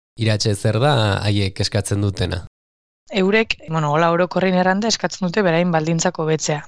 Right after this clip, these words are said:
Speaker 2: bino zehaztasunetara joan da, eurek eskatzen dutena da animatzaile musikalaren figura hori desagertzea eta erredaktore kategoria hori aitortzea, ze eurek erraten dute ez direla animatzaile musikalak, baizik eta erredaktoreak direla.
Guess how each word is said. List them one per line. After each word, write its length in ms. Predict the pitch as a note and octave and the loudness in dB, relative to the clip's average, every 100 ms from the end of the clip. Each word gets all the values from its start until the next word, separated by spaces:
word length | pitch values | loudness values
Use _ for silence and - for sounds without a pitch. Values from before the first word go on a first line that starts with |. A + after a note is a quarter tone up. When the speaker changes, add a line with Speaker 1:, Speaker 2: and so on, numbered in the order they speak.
| - | -4
Speaker 2:
bino 380 | E3 D#3+ D3+ F3 - | 0 2 0 -4 -10
zehaztasunetara 1200 | - - E3 D3+ F3 - - F3 E3 E3 E3 D#3+ F3 E3 | -6 0 0 0 0 0 0 0 2 2 2 0 -2 -2
joan 160 | E3 E3 | 0 2
da, 140 | G3+ - - | 0 -2 0
eurek 240 | F3+ F3+ | 2 2
eskatzen 380 | F#3+ F#3+ - G3 | 2 0 -2 -2
dutena 260 | F#3+ F#3 F3+ | 0 2 2
da 60 | G#3 - | 2 0
animatzaile 600 | F3 F3+ F3 - E3+ F3 F3+ | -2 0 0 0 0 0 2
musikalaren 880 | E3+ - F3+ - E3 E3+ E3+ F#3 | 2 0 0 0 2 2 2 2
figura 460 | F3+ - D#3+ E3+ E3+ | -2 -2 0 2 2
hori 200 | E3 F#3+ - | 2 0 -2
desagertzea 800 | E3 D#3+ - E3 D#3 - - D#3 D3 | 0 2 2 2 -2 -4 -2 0 0
eta 160 | D#3+ D#3+ E3 | 0 0 0
erredaktore 640 | D#3 E3 D#3+ D#3+ E3+ E3 D#3+ | 0 2 0 0 -2 0 0
kategoria 920 | D#3+ - E3 D#3+ D#3+ E3 D#3+ D#3+ E3 | -4 -2 0 0 2 2 4 2 0
hori 220 | F#3 D#3+ G#3 | 0 0 0
aitortzea, 640 | F3 D3+ D#3+ D3+ - E3 F3 | 0 0 -2 -2 0 0 2
ze 180 | D#3 | 0
eurek 240 | D3+ D#3 D#3 | 0 0 -2
erraten 320 | D#3 E3 D#3+ | -4 -4 -4
dute 160 | D3 - | -2 -4
ez 100 | E3+ - | -4 -4
direla 380 | F#3 D#3 D3 E3 - | 0 0 2 0 -2
animatzaile 580 | - E3 D#3+ E3 E3 E3 | -2 2 2 0 0 2
musikalak, 560 | E3 D3 E3+ D#3 F3 - | 2 0 0 2 0 -2
baizik 460 | D#3+ D3+ - E3 D3+ | -6 -6 -6 -6 -2
eta 200 | D#3 - | -2 -2
erredaktoreak 880 | - D#3+ E3+ D#3 D3 D3+ D3+ D3 D3 | -2 0 2 0 -2 -4 0 -2 -2
direla. 320 | D3+ D#3+ D3+ | 0 0 0